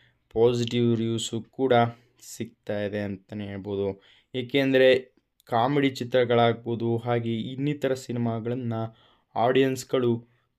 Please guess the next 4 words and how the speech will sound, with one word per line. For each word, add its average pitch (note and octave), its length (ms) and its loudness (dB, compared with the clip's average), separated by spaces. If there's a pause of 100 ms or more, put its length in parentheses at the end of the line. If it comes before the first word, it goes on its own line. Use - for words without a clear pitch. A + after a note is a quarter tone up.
ತುಂಬಾ C#3+ 340 2 (400)
ಇಷ್ಟಪಟ್ಟು C3+ 580 0
ನೋಡ್ತಾರೆ A#2 600 0
ಅನ್ನೋದಕ್ಕೆ A#2+ 720 -4